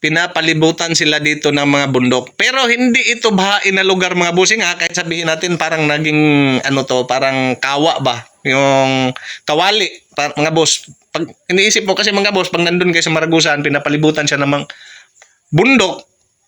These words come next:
parang nakawali na. Hindi po. Bundok talaga ito na hindi po nagbabaha dito. Talagang hindi nagbabaha. Kasi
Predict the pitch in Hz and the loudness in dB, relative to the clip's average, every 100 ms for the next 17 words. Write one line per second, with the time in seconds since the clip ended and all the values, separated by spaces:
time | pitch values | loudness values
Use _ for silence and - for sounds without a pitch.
0 | - 196 233 214 196 170 175 185 175 151 | -4 -2 0 0 0 0 2 2 0 0
1 | 180 160 165 180 196 196 170 120 _ _ | 0 0 0 2 2 0 -2 -2 _ _
2 | _ _ - 156 190 214 226 220 196 190 | _ _ -4 0 2 2 0 -2 -4 -2
3 | 190 185 190 180 180 175 165 135 143 170 | -2 -2 0 0 0 -2 -2 -4 -2 -2
4 | 185 202 196 185 180 170 165 160 165 160 | 0 0 0 0 0 -2 -4 -2 -2 -2
5 | 160 - 147 151 165 156 156 170 160 156 | -4 -4 -4 -2 0 0 0 0 0 0
6 | 147 143 147 - _ - - - - - | 0 0 -2 -6 _ -20 -20 -20 -20 -20
7 | - - 139 165 | -20 -8 -4 0